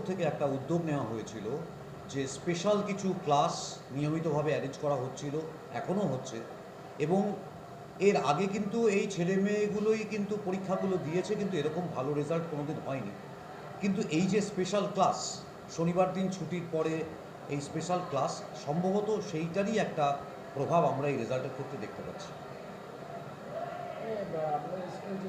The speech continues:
Speaker 2: ছাত্র, আমাদের একজন নাকি সেকেন্ড হয়েছে রাজ্যের মধ্যে, সেটি কতটা আনন্দিত আপনারা?
Speaker 1: এ তো স্বাভাবিক, যে স্কুলে কোনোদিন রাজ্য স্তরের কোনো এরকম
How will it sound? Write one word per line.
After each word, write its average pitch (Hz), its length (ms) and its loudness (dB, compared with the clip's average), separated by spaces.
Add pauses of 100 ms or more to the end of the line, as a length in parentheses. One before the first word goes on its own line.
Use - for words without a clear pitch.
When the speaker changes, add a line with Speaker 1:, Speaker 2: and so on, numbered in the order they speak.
Speaker 2:
ছাত্র, 190 200 -4
আমাদের 180 260 0
একজন 170 220 -2
নাকি 185 180 -4 (120)
সেকেন্ড 190 360 -2
হয়েছে 156 480 -4
রাজ্যের 147 300 -4
মধ্যে, 139 340 -6 (460)
সেটি 202 240 -6
কতটা 190 200 -2
আনন্দিত 160 380 -4
আপনারা? - 280 -8 (1040)
Speaker 1:
এ 214 80 0
তো 233 60 4
স্বাভাবিক, 170 380 4 (640)
যে 165 180 4
স্কুলে 214 320 4
কোনোদিন 185 440 2
রাজ্য 143 320 4
স্তরের 202 300 2 (100)
কোনো 196 380 2 (360)
এরকম 180 480 2